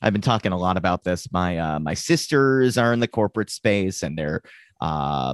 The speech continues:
partners are also in the corporate space. And we like to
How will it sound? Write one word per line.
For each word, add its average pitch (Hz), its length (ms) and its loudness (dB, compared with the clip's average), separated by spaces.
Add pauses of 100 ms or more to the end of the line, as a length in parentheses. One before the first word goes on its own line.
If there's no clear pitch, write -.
partners 101 800 2
are 92 180 0
also 92 340 -6
in 92 80 -2
the 90 60 -4
corporate 90 360 -6
space. 92 400 -6
And 87 80 -8
we 92 100 -6
like 92 260 -2
to 90 280 -6